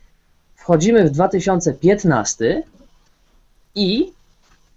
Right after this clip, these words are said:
na dzień dobry dostajemy dwadzieścia pięć.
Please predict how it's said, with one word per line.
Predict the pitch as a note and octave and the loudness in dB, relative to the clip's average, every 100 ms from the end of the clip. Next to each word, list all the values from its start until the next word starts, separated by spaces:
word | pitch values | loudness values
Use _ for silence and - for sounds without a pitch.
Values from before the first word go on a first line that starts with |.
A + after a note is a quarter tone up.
| - | 0
na | F#3 | 0
dzień | G3+ A#3+ | 4 4
dobry | G3 D3 C#3+ A#3+ A3+ | 4 4 2 2 0
dostajemy | E3+ - F3 E3 D3 E3 G3 | -4 -2 2 4 4 0 -2
dwadzieścia | F3+ E3+ F3 | -2 -2 -2
pięć. | A3 A2+ G#2 | -2 -4 -6